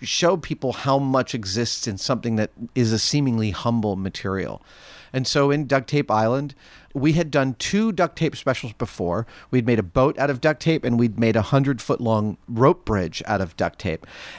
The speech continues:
And Discovery asked us to do another. So we sat down as a production team and thought,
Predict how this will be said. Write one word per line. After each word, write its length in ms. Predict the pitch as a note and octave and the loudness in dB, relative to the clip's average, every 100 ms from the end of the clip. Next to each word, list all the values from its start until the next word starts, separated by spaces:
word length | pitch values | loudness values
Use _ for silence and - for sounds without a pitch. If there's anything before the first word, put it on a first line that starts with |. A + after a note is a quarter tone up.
| - | -2
And 380 | C3 B2+ C3 - | 0 2 0 -2
Discovery 460 | B2+ - B2+ C3+ - | -6 0 0 0 0
asked 300 | A2 - B2 | 0 0 -6
us 120 | - | -6
to 100 | B2+ | -4
do 180 | B2+ D3+ | 0 2
another. 320 | F#3+ A3 A#2+ | 2 0 -2
So 160 | - | -2
we 100 | B2+ | -2
sat 320 | A#2+ - D#3+ - | -2 -4 -4 -2
down 260 | D3 C3+ | -2 0
as 180 | A#2+ - | 0 -2
a 40 | |
production 560 | A2+ - G#2+ A#2+ - G#2+ | -6 -4 -4 -4 -2 -2
team 340 | - G2+ G2+ | -2 -2 0
and 140 | G#2+ G#2 | -2 0
thought, 240 | A2+ A2+ | 0 0